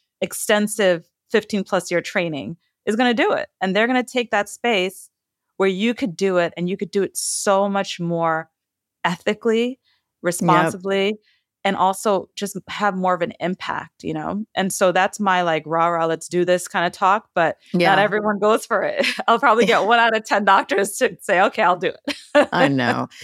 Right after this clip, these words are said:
Speaker 2: I mean, listen, it's like, you know, not everyone is made to be a social media star, no matter what your daytime profession is. But obviously there, yeah, there's huge benefits to it. But also I'd love to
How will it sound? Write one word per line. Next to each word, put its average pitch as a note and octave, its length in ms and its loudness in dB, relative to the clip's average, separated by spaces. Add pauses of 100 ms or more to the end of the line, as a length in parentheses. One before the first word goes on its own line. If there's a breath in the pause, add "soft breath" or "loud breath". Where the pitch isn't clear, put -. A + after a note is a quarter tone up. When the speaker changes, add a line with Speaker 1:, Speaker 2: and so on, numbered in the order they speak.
(260 loud breath)
Speaker 2:
I A#3+ 100 4
mean, B3 400 4
listen, F#3 480 2
it's D3 180 -6
like, D#3 260 0 (340)
you G#3+ 220 2
know, D3+ 260 0
not D4+ 260 2
everyone B3 460 2
is G3 160 0
made F3+ 280 0
to G3+ 60 -4
be E3 140 0
a D#3+ 60 2
social D#3+ 340 -2
media D3 300 -2
star, D3 360 0
no E3 160 0
matter F3 320 2
what E3+ 320 0
your E3+ 240 2
daytime D#3+ 600 -2
profession D#3+ 640 -4
is. G3+ 440 -2 (300 loud breath)
But F3 160 2
obviously D#3 640 -2
there, D3 460 0
yeah, C4+ 380 0
there's D#3+ 540 0
huge A#3+ 640 0 (140)
benefits F3+ 560 -2
to C#3+ 160 -4
it. C3+ 200 -2 (280 loud breath)
But A3+ 80 0
also A3 320 0
I'd D#4+ 180 4
love E3 400 0 (100)
to E3 420 -2